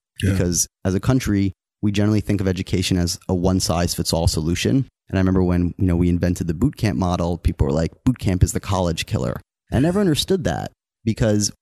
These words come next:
Speaker 2: as long as we think in terms of one-size-fits-all solutions in education, we end up with one-size-fits-some and disenfranchises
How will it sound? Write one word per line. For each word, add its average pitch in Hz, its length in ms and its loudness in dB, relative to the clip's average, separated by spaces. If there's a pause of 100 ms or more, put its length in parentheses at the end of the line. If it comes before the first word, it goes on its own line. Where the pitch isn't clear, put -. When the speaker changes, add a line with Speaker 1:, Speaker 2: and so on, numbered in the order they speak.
(100)
Speaker 2:
as 107 120 0
long 165 160 2
as 170 100 0
we 160 80 4
think 139 200 0
in 120 80 2
terms 117 200 4
of 98 100 0
one-size-fits-all 95 960 0
solutions 107 600 0
in 104 80 2
education, 98 600 0
we 104 120 4
end 117 120 2
up 110 80 0
with 98 160 0
one-size-fits-some 98 1200 0 (160)
and 98 120 0
disenfranchises 90 840 0